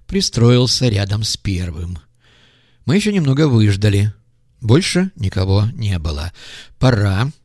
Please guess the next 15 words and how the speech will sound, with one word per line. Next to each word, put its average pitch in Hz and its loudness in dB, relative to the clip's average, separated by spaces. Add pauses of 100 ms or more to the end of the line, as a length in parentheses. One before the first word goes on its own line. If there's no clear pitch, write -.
(160)
кивнул 156 0
я. 156 2 (960)
Муха 165 0
наскреб 127 0 (260)
подмерзшей 107 0
грязи, 156 0 (280)
растопил 185 -2
ее 107 2
в 98 -4
ладонях, 139 -2
умылся 123 -2
ею, 117 0 (280)
скользнул 113 0
в - -4
кустарник 175 -2